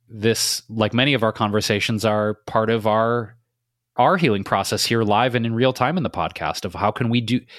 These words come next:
how can we, quote, "do better"? And I think one of the biggest ways we can do better is,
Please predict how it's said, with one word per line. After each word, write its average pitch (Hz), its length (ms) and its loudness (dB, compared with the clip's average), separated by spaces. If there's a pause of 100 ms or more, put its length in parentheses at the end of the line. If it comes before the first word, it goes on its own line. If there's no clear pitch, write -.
(140)
how 143 140 0
can 143 160 -2
we, 135 100 0
quote, 127 400 0
"do 110 140 0
better"? 95 400 -4 (640)
And 110 120 2
I 117 40 4
think 113 180 -4
one 123 160 2
of 123 60 0
the 117 80 2
biggest 120 320 0
ways 117 180 2
we 110 120 0
can 104 160 -2
do 101 100 0
better 104 280 2
is, 98 380 -2